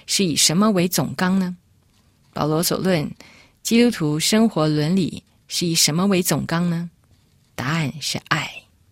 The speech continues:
我们的生活伦理是以爱为总纲。第二题，身为基督徒国民、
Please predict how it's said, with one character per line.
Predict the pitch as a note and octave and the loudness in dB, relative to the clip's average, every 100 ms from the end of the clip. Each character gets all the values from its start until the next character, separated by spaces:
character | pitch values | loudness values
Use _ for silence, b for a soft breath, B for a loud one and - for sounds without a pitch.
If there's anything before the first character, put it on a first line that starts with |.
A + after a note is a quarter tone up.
| _ _ _ _ _ | _ _ _ _ _
我 | - | -6
们 | B2 A#2+ | -4 -2
的 | C3+ - _ _ - | -6 -8 _ _ -14
生 | - - A3 A3+ | -2 4 4 4
活 | D3 | 2
伦 | D3+ C3 D3+ | 0 -2 -2
理 | D3 - - | -4 -8 -2
是 | - E3 | 0 0
以 | B2+ - - | -4 -8 -2
爱 | G3+ E3 - - _ | 0 0 -6 -16 _
为 | B2 A#2+ | -10 -6
总 | - - | -6 -6
纲。 | C#3 B2 C3 - _ _ _ _ _ _ _ | -6 -4 -6 -14 _ _ _ _ _ _ _
第 | G#3+ | 0
二 | F3+ | 2
题， | A#3 - - - _ _ _ _ _ _ _ | 0 -8 -10 -18 _ _ _ _ _ _ _
身 | - A#3 | 4 6
为 | A#3+ F3+ E3+ | 8 6 4
基 | - G3+ | 0 2
督 | A#3 | 2
徒 | - D#3 | 2 -4
国 | E3 D3+ D#3+ | 0 0 2
民、 | E3+ C3 C3+ D3+ | 2 0 -2 -6